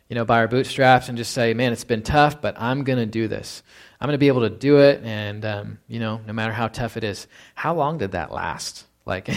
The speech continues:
<laughs> in this last year, like, how many months did we kinda go through this? Or we did, we do remote learning or remote work,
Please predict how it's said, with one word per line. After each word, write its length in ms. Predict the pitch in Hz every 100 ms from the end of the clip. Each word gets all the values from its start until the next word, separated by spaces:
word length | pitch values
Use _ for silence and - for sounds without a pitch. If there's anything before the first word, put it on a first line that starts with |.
| -
<laughs> 160 | - -
in 140 | 139
this 180 | 143 -
last 320 | 143 143 - 143
year, 80 |
like, 160 | 139 127
how 120 | 147
many 160 | 151 135
months 220 | 135 135
did 60 | 135
we 60 |
kinda 180 | 139 123
go 120 | 113
through 180 | 113 151
this? 220 | 151 147
Or 20 |
we 80 | 131
did, 300 | 123 123 113
we 160 | 120 123
do 160 | 123
remote 340 | 113 113 127 104
learning 460 | 147 156 151 147
or 60 | 135
remote 340 | 120 117 110
work, 420 | 131 147 151 151